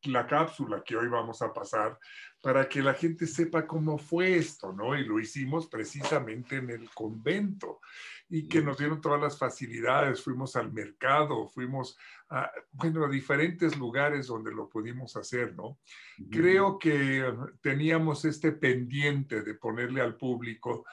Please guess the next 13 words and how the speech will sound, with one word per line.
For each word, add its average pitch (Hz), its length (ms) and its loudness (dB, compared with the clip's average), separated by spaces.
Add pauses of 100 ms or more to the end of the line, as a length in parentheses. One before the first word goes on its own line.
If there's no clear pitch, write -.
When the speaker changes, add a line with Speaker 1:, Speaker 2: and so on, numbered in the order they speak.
(240)
Speaker 1:
lo 117 160 -2
que 120 140 -4
fueron 135 300 -2
las 117 160 -2
cápsulas 117 640 -2
y 127 100 -12
con 110 200 -8
el 107 120 -6
trabajo 127 480 0
maravilloso 110 880 -6
que 104 120 -16
hicieron 113 400 -6
ustedes, 107 600 -6